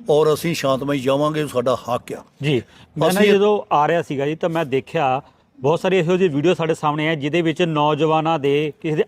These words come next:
Speaker 2: ਅੱਖਾਂ 'ਤੇ ਗੋਲੀ ਲੱਗੀ, ਕਿਸੇ ਦੇ ਪਿੱਠ 'ਤੇ, ਮਤਲਬ ਜ਼ਖਮੀ ਹੋ ਗਏ ਔਰ ਹਸਪਤਾਲ ਵਿੱਚ ਦਾਖਲ ਹੋਏ।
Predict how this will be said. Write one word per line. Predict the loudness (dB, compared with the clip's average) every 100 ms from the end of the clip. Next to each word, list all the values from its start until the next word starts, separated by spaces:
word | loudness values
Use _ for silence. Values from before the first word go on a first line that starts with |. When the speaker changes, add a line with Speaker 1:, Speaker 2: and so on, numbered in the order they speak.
| -4
Speaker 2:
ਅੱਖਾਂ | -4 -2
'ਤੇ | -2 0
ਗੋਲੀ | 0
ਲੱਗੀ, | 0 -2 -2 -4
ਕਿਸੇ | -2
ਦੇ | -2
ਪਿੱਠ | -2 -6 -4
'ਤੇ, | -2 0 -2 -6 _ -4
ਮਤਲਬ | -2 -2 -8 -14 -16 -6
ਜ਼ਖਮੀ | -4 0 2
ਹੋ | 2 2
ਗਏ | 2
ਔਰ | 0 0
ਹਸਪਤਾਲ | -2 0 -2
ਵਿੱਚ | 0
ਦਾਖਲ | -2 -2 -2
ਹੋਏ। | -2